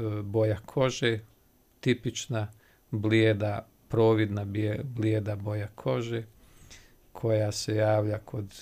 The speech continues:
većine bolesnika. I kad sad sve ovo sklopimo u jednu cjelinu, onda vidimo kako je, kakav je izgled, kakav je aspekt prosječnog bolesnika, onog oboljelog od tuberkuloze.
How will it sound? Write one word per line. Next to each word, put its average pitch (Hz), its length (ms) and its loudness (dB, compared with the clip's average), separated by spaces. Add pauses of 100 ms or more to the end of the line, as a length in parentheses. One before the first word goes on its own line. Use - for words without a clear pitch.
(460)
većine 139 460 0
bolesnika. 123 760 -2 (380)
I 135 60 -6
kad 143 200 2
sad - 340 2 (300)
sve 160 340 4
ovo 107 400 2
sklopimo 117 560 -2
u 107 60 0
jednu 110 260 0
cjelinu, 135 580 -2
onda 117 240 0
vidimo 113 520 0 (440)
kako 127 360 0
je, 123 200 -2 (120)
kakav 143 380 0
je 131 100 4
izgled, 127 380 2 (300)
kakav 107 320 -8
je 104 80 -4
aspekt 131 500 -2
prosječnog 113 720 -6 (460)
bolesnika, 110 600 -4
onog 117 280 2
oboljelog 110 480 2
od 110 120 0
tuberkuloze. 101 800 -8